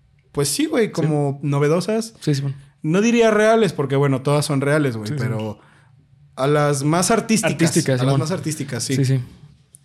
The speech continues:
Speaker 2: Sí, no, y, y aparte, bueno, o sea, es de que esas escenas, muchas de las escenas de, eh, de, de, de acción y todo ese pedo,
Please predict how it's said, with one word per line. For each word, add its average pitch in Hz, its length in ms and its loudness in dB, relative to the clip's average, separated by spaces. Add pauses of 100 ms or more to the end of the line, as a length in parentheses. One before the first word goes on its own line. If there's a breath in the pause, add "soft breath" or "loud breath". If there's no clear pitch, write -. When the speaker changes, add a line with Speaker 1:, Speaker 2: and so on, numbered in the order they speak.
(260)
Speaker 2:
Sí, 170 140 6
no, 180 100 6
y, 165 120 6
y 143 100 4
aparte, 143 360 2
bueno, 156 260 4
o 139 140 4
sea, 143 260 2
es 147 260 2
de 165 100 2
que 160 260 2
esas 160 220 2
escenas, 160 640 0
muchas 143 240 2
de 165 80 4
las 135 160 -2
escenas 139 340 -2
de, 131 400 -6 (600 soft breath)
eh, 127 380 -2 (800)
de, 123 540 2
de, 127 300 -2
de 127 80 0
acción 147 340 0
y 151 60 0
todo 151 100 0
ese 143 120 2
pedo, 160 340 0